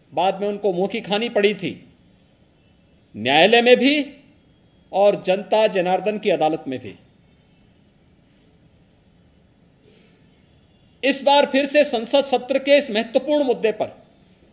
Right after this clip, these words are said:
जहां पर गांव के लिए, गरीब के लिए, किसान के लिए, नौजवान के लिए, महिलाओं के लिए,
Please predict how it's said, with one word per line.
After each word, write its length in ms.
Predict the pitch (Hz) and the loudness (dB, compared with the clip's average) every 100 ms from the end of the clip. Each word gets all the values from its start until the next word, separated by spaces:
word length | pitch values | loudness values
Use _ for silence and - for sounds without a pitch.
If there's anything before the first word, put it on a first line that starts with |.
| _ _ _ _ _ _ _ _ _ _ _ _ - | _ _ _ _ _ _ _ _ _ _ _ _ -8
जहां 320 | 117 190 226 | -2 0 0
पर 300 | 233 262 269 - - - _ _ _ _ _ _ _ _ _ _ _ _ _ _ 147 | 0 2 2 -2 -14 -20 _ _ _ _ _ _ _ _ _ _ _ _ _ _ -8
गांव 360 | 120 190 220 233 | -2 2 2 2
के 180 | 233 | 2
लिए, 260 | 226 233 233 | 6 8 6
गरीब 360 | 160 170 233 233 | 6 0 0 -4
के 120 | 214 226 | 0 2
लिए, 240 | 233 233 | 4 4
किसान 460 | 226 180 202 208 220 | 2 -4 -4 -4 -4
के 140 | 202 | -2
लिए, 220 | 220 226 220 | 2 4 4
नौजवान 520 | 175 196 220 220 226 | 2 0 0 -2 -4
के 180 | 214 220 | -2 0
लिए, 180 | 226 226 | 4 2
महिलाओं 460 | 190 180 214 220 220 | 0 -4 -2 -2 -2
के 160 | 220 | -2
लिए, 480 | 220 226 226 220 - | 2 4 2 0 -14